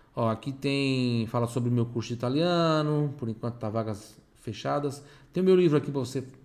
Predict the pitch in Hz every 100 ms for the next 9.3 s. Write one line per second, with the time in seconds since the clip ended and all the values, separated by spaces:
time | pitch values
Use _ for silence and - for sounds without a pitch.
0 | 127 - 113 117 113 117 117 113 123 143
1 | 135 139 139 - - - - _ 127 127
2 | 127 139 135 135 135 147 147 - 123 120
3 | 117 113 113 113 - - _ _ _ _
4 | _ _ _ _ - _ _ _ _ _
5 | _ _ _ _ - 113 101 - - -
6 | _ _ - 113 117 120 120 113 110 107
7 | 101 98 - - _ _ - 110 117 113
8 | 104 113 110 107 110 104 117 107 - 110
9 | 107 107 101